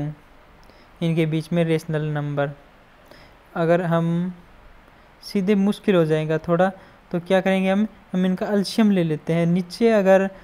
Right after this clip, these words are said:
दोनों के same है, जैसे यहाँ पर फ़ाइव है, यहाँ पर टू है, अगर इन दोनों के नीचे टेन,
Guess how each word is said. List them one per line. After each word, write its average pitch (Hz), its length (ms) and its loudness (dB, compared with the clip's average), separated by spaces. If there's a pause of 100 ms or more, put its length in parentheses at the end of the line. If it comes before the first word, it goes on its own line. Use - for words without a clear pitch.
(220)
दोनों 196 500 2
के 185 300 0 (360)
same 196 380 2
है, 160 220 0
जैसे 170 300 -2
यहाँ 175 140 4
पर 180 120 2
फ़ाइव 160 360 0
है, 170 260 0 (300)
यहाँ 170 180 4
पर 208 200 2 (280)
टू 175 160 2
है, 170 180 2
अगर 180 220 0
इन 196 260 0
दोनों 185 380 2
के 175 180 -2
नीचे 170 680 -2 (400)
टेन, 196 360 0